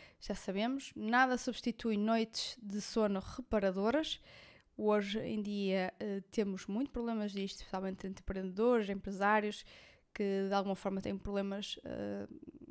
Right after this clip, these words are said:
de sono, não é? Insónias ou por determinado motivo ou outro, não é? Porque querem avançar, porque querem produzir mais, também, eh, deixam de dormir as horas que têm que dormir.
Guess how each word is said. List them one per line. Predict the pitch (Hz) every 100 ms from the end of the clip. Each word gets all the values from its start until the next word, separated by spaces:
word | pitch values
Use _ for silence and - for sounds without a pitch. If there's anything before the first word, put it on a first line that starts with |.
| -
de | - 202
sono, | - - 220 233 240
não | 208
é? | 208 233 - - - - _ 202
Insónias | - - 226 240 233 226 220 208
ou | 190 185 190 190 202 -
por | -
determinado | - 202 190 185 185 - - - - -
motivo | 196 202 202 - 214 196
ou | 196 196
outro, | 208 202 202
não |
é? | 196
Porque | 196 - _
querem | 196 202 208
avançar, | 208 196 208 202 196
porque | -
querem | 196 190
produzir | 196 196
mais, | 202 196 190 - -
também, | 190 190 196 - - - _ -
eh, | 220 196 185
deixam | 214 208 220
de | 196
dormir | 202 196
as | 196
horas | 190
que | -
têm | 196 190
que | -
dormir. | 196 196 240